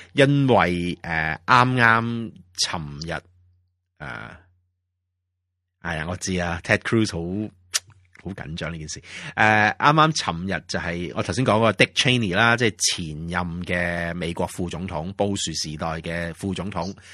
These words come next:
咁亦都之前呢，有做過，誒，軍，誒，國防部嘅部長嘅 Dick Cheney 呢，就聯同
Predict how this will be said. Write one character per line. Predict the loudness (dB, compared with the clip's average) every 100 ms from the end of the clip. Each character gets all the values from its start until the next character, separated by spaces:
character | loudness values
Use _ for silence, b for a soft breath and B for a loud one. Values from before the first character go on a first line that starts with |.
| B B B
咁 | -4 -2
亦 | 2
都 | 2
之 | 2 0
前 | -2 -2
呢， | 0
有 | 0 0
做 | -2 -2 -2 -6
過， | -4 -2 0 0 -2 -6 -14 _ _ _ _ _ -10
誒， | -8 -8 -8 -10 -2
軍， | 0 0 -2
誒， | -4 0
國 | 2 2
防 | -2 -6 -4
部 | -6 -6
嘅 | -6 -4 -4 -6
部 | -6 -6 -6
長 | -8 -8 -6
嘅 | -4 -4 -4
Dick | -6 -6
Cheney | -4 -4 -6
呢， | -10 B B B
就 | 0
聯 | 2 2 0 0
同 | -2 -4 -6